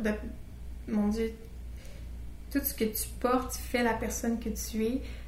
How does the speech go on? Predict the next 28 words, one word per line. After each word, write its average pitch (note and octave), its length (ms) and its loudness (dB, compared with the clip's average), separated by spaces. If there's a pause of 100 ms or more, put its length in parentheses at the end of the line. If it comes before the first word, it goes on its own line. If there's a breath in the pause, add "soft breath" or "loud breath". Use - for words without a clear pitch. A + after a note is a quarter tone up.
(180 loud breath)
Puis, A3 580 0 (400)
en A3 100 4
ce A3 100 -2
sens-là, A3+ 380 2
ben A3+ 180 4
oui, A#3+ 180 4
c'est A#3+ 80 -2
sois A3+ 200 2
fière A#3+ 200 2
d'être A#3+ 180 4
une A#3 120 8
femme. B3+ 280 6
Puis, A3 420 2
je - 80 -2
pense A#3 200 4
que A3+ 120 4
sur A3+ 200 2
Instagram A3 580 4
aussi, A#3 280 0
j-, A3+ 480 0
j'essaie A3 300 4
toujours A#3+ 280 2
de A#3+ 80 8
ramener A3+ 320 6
le A3 60 4
débat A#3 440 6
sur, B3+ 240 0
euh, A3+ 420 0